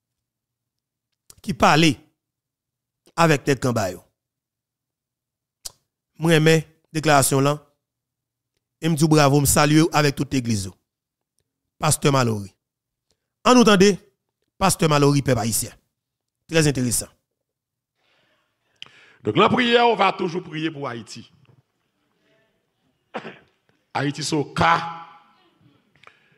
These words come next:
Speaker 2: de jour en jour pour aller de mal en pis. Et au senti, c'est comme si de jour en jour, on a vivre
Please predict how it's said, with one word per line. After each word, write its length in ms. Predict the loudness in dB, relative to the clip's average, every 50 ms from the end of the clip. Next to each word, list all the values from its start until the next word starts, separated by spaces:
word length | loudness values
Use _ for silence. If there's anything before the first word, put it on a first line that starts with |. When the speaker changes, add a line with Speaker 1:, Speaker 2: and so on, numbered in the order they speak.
| _ _ _ _ _ _ _ -8
Speaker 2:
de 120 | -4 -4 -4
jour 220 | -2 -2 -2 -2
en 60 | -2
jour 200 | 0 -2 -4 -4
pour 140 | -6 -10 -6
aller 180 | -6 -4 -4 -4
de 120 | -4 -6
mal 320 | -6 -6 -10 -10 -12 -12 -14 -18
en 100 | -20 -20
pis. 240 | -20 _ -20 -20 _ _ _ _ _ _ _ _ _ _ _ _ _ _ _ _ _ _ _ _ _ _ _ _ _ _ _ _ _ _ _ _ _ _ _ _ _ _ _ _ _ _ _ _ _ _ -8
Et 60 | -6 -4
au 120 | -4 -4
senti, 640 | -2 -2 -2 0 0 0 -2 -2 -4 -8 -10 -10 -8
c'est 160 | -6 -6 -6
comme 240 | -4 -4 -6 -6 -6
si 600 | -8 -8 -8 -8 -10 -10 -10 -10 -12 -14 -16 -18 _ _ _ _ _ _ _ _ _ _ _ _ _ _ _ _ _ _ _ _ _ _ _ _
de 100 | -10 -10
jour 200 | -10 -8 -8 -6
en 120 | -6 -6 -8
jour, 280 | -10 -12 -14 -14 -14
on 100 | -12 -12
a 100 | -12 -14
vivre 640 | -14 -16 -20 -20 -18 -14 -14 -12 -12 -14 -16 -18 -20